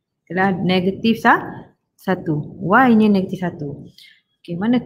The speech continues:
cos seratus lapan puluh menunjukkan satu? Salah, cos lapan puluh menunjukkan kosong.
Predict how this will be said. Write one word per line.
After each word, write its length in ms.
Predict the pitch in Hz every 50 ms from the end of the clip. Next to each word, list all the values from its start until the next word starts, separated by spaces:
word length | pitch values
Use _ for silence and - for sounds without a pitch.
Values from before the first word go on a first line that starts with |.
| - -
cos 240 | 254 254 247 - -
seratus 240 | 233 214 214 247 226
lapan 320 | 226 214 226 226 214 -
puluh 160 | 240 247 269
menunjukkan 640 | 247 233 220 214 214 196 190 - - 214 208 196 -
satu? 560 | 196 185 185 190 - 165 156 156 147 - - _ - - _ _ _ _ _ _ _ _ _ -
Salah, 320 | 240 269 294 233 - -
cos 240 | - 233 233 226 -
lapan 320 | 214 202 - - 190 180
puluh 160 | 196 220 240
menunjukkan 480 | 247 233 226 220 208 190 - 233 226 226
kosong. 560 | 262 262 - 330 277 214 180 - - - -